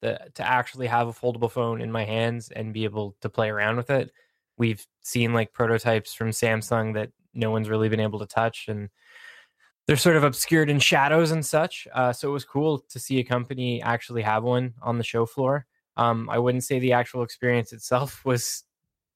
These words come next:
good. Um, Android just didn't seem to be, uh, or at least their, uh, Royale skin of,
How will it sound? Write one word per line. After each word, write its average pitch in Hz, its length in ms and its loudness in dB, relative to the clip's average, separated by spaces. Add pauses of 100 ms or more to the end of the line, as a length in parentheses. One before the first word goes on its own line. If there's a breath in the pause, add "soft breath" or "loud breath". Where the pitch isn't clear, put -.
(160)
good. 143 340 0 (600 soft breath)
Um, 113 540 2 (460)
Android 156 460 2
just 143 260 -4
didn't 147 400 -10
seem 143 420 -2 (420)
to 139 60 2
be, 127 500 2
uh, 123 160 0
or 147 140 6
at 147 80 0
least 143 200 -6
their, 127 340 2
uh, 120 160 2
Royale 120 400 4
skin 123 440 0
of, 113 320 0